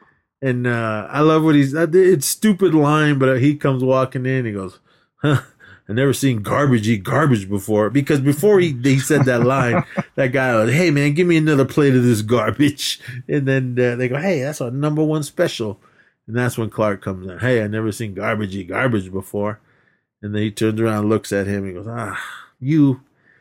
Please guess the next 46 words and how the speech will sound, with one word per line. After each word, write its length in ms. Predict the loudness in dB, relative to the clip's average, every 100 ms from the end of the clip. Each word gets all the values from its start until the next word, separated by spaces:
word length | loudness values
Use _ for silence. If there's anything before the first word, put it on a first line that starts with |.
| _ _ -10
And 100 | -4
then 80 |
he 60 | -2
walks 360 | 0 0 -2 -8
up 140 | -10
to 120 | -8 -6
him. 360 | -6 -10 -16 _ _ _ _ _ _ _ -18 -12
"I 40 | -8
believe 280 | 0 0 0
you're 80 |
sitting 280 | -2 -2 -2
in 80 | -4
my 120 | -8
favorite 420 | -4 -2 -2 -4
seat." 300 | -2 -2 -2 -6
He 80 | -20
goes, 140 | -18
"Well, 120 | -12
why 80 | -10
don't 120 | -8
you 60 | -8
come 200 | -8 -4
get 160 | -2 -2
it?" 120 | -4 _ _ _ _ _ _ _ _
So 80 | 0
he 60 | 2
walks 320 | 2 0 -2
over 180 | -2 0
to 100 | 0
him, 260 | 0 -2 -4
and 120 | -6
then 120 | -4
that 200 | -6 -4
big 240 | -4 -4
dude, 200 | -2 0
I 20 | 0
think 140 | 0
his 80 | -2
name 140 | -2
was 180 | -4 -4
Rocky 440 | -4 -4 -6 -8
or 100 | -6
something. 360 | -6 -6 -6 -4
<laughs> 200 | -2 -2
I 120 | -4
don't 20 | 0